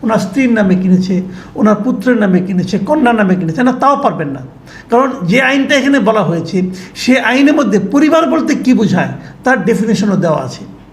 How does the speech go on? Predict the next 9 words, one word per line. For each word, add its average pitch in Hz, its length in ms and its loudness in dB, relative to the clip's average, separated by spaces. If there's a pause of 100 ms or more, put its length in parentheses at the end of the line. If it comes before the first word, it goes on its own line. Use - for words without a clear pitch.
(420)
এবং 233 180 2
সেখানে 269 440 0
বলা 214 300 0
হয়েছে 190 500 0 (380)
একজন 208 400 -2 (180)
সরকারি 254 420 0
কর্মকর্তার 180 640 -2 (240)
স্ত্রী, 285 720 2 (260)
পুত্র, 269 480 0